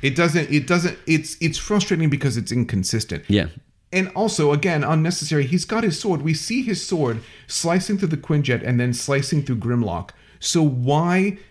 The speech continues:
Speaker 1: do we have to say his body is also sharp? His sword is there. It's sharp enough.
Speaker 2: But his body is slicing deep through the metal as well. Like, really? Aren't you just falling?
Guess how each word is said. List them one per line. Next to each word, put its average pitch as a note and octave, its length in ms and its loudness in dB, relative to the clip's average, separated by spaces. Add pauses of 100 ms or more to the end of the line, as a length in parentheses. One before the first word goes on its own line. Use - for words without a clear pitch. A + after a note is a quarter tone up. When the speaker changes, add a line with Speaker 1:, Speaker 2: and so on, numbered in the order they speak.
(120)
Speaker 1:
do E3+ 140 2
we D#3+ 140 4
have E3 280 2
to F3 80 -2
say C3 220 0
his B2+ 220 0
body B2 320 0
is A2+ 120 -2
also A2 300 0
sharp? F#2 420 -2
His F3 200 0
sword D4 200 0
is C#4+ 140 0
there. C#4+ 240 -2
It's D#3 140 -4
sharp F3+ 260 -4
enough. F#3 400 -2
Speaker 2:
But G#2 140 2
his G2 160 4
body A2 480 4
is E2+ 160 2
slicing E2+ 560 2
deep F#2 240 0
through F2+ 140 2
the E2+ 80 4
metal E2 300 4
as D2 140 -2
well. E2 460 2 (500)
Like, F2+ 140 -2
really? D#3+ 240 4
Aren't C#3+ 180 4
you D#3 80 2
just D3 200 2
falling? E3+ 460 2